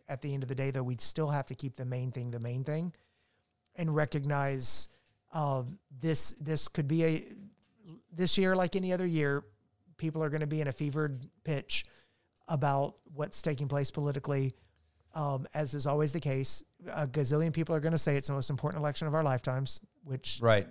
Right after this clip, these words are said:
Speaker 1: that I've, there's been, I've only been li-, I, I, I've, I'm forty-two years old, and there's been a bunch of most important, uh,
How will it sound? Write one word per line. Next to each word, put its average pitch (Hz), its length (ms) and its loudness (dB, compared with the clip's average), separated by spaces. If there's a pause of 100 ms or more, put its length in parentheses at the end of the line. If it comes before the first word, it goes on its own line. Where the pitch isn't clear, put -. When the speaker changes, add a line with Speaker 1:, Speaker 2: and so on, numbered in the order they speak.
Speaker 1:
that 139 380 -2
I've, 135 220 -6
there's 143 160 -12
been, 135 340 -2 (680)
I've 185 140 8
only 262 160 10
been 233 120 6
li-, 226 200 6
I, 202 380 6
I, 214 120 2 (120)
I've, 202 160 -2 (160)
I'm 214 180 0 (220)
forty-two 226 400 2
years 190 240 4
old, 185 240 6
and 139 120 0
there's 147 160 2
been 156 120 0
a 139 80 2
bunch 170 300 0
of 143 100 0
most 147 240 0
important, 147 360 -2
uh, 143 120 -2